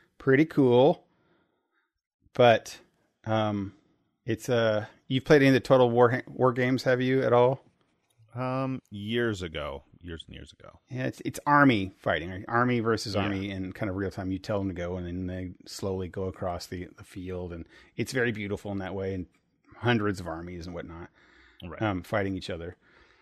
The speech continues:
Speaker 1: Um, but it's, it's got a, it's got kind of a problem that it's made for stat people-ish, like all these total, these kind of games are,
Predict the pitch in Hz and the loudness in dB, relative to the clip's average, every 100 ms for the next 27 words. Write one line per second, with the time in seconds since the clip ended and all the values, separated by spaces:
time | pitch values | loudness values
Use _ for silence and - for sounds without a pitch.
0 | _ _ _ - 131 123 110 - _ - | _ _ _ 2 4 4 0 -6 _ 6
1 | 139 135 - - _ 131 127 - - - | 8 8 6 -20 _ -2 -2 -4 -12 -14
2 | - _ _ _ _ _ _ - 123 - | -20 _ _ _ _ _ _ -4 -4 4
3 | 156 165 143 - 127 - 143 - - 160 | 8 8 6 0 -6 0 0 0 0 2
4 | 160 151 - 139 139 135 131 - _ _ | 4 4 6 8 8 8 6 2 _ _
5 | _ _ _ _ _ _ _ - _ 107 | _ _ _ _ _ _ _ -20 _ -2
6 | 113 113 - 120 117 107 - 104 - - | 2 2 0 -2 -2 -2 -4 -4 -4 -10
7 | - 117 113 135 - _ _ _ _ _ | -4 2 2 2 -4 _ _ _ _ _
8 | 170 165 190 190 196 - - - 127 107 | -8 -6 -6 -4 -6 -8 -12 -8 -6 -2
9 | 120 127 147 143 - 143 127 131 - 127 | 4 6 8 4 0 -2 0 -2 -2 -2
10 | 123 127 127 135 135 139 | 0 0 2 4 6 4